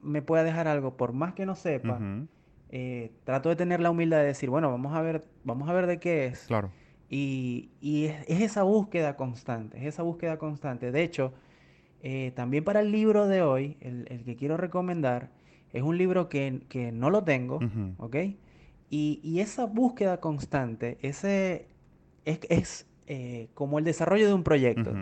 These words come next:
Speaker 1: Es decir, ¿a dónde quiero llegar a, a crecer?
Speaker 2: Exacto.
Speaker 1: ¿Ok?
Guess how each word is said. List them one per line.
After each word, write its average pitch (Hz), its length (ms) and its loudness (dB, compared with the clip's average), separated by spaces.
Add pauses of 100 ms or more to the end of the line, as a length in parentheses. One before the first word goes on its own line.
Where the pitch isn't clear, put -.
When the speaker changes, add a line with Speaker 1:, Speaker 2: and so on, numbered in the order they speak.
Speaker 1:
Es 127 60 -2
decir, 143 280 0
¿a 139 40 6
dónde 185 220 2
quiero 190 200 0
llegar 156 460 2 (600)
a, 135 400 -2
a 131 120 0
crecer? 110 440 -4 (280)
Speaker 2:
Exacto. 104 360 -10
Speaker 1:
¿Ok? - 80 -8